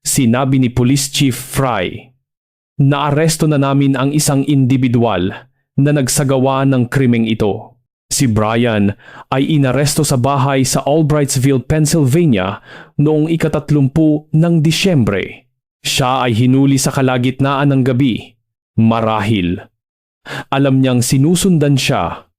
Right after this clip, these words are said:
maaaring pagkatapos ng pagsusuri sa D N A. Ayaw na niyang mag-iwan ng anumang bakas. Alam niya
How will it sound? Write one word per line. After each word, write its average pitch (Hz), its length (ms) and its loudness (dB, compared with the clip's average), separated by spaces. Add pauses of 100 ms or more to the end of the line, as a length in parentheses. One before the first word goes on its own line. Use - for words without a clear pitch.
(120)
maaaring 123 560 0
pagkatapos 131 680 -2
ng 131 140 0
pagsusuri 139 640 0
sa 143 160 -2
D 147 240 0
N 135 80 2
A. 120 160 -2 (1040)
Ayaw 214 160 2
na 196 160 2
niyang 180 160 2
mag-iwan 139 880 0
ng 139 240 0
anumang 113 400 2
bakas. - 640 -6 (460)
Alam 120 320 2
niya 98 400 -2